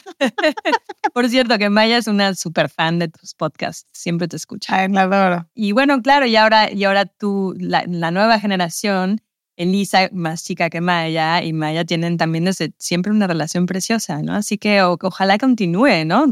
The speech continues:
Speaker 1: O sea, tenemos que cerciorarnos de que continúe la línea.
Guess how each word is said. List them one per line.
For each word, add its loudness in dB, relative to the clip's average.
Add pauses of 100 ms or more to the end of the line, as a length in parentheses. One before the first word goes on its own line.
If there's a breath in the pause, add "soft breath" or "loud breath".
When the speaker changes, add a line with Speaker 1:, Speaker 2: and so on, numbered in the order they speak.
Speaker 1:
O 0
sea, 0
tenemos -2
que -2 (140)
cerciorarnos 0
de 0
que -4
continúe 0
la -2
línea. 2